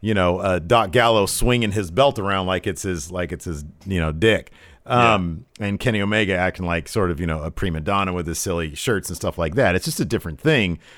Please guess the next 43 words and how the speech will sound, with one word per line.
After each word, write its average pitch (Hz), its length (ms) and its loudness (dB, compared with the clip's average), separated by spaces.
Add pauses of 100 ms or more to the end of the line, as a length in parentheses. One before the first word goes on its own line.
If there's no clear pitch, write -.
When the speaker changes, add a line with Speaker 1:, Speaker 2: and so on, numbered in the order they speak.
(140)
Speaker 1:
So, - 180 2
Speaker 2:
Yeah. 160 60 6
Speaker 1:
no, 139 160 4
I 107 100 6
think 135 260 0
exactly 120 480 2
what 104 200 0
you're 98 100 0
saying 101 320 0
is 87 140 -2
right. 95 180 4
I 85 40 0
think 98 220 -2
Kenta 95 460 0 (320)
has 113 360 2
his 120 240 4
goal. 95 460 2 (360)
Uh, 98 380 2
he's 117 340 0
representing 98 520 2
a 90 60 -2
certain 92 320 0
thing. 90 460 0 (320)
Uh, 90 320 2
he 101 160 0
wants 107 260 2
nothing 113 400 2
to 95 80 -2
do 92 160 -2
with 85 180 -4
Kenny. 135 520 2 (340)
He'll 160 240 4
take 127 240 2
this 107 220 -2
match 101 240 -2
to - 80 -6
soften 95 360 2
up 87 120 0
Mox 82 420 0
to - 140 -8
further 92 320 -2
his 139 260 2
goals. 85 440 0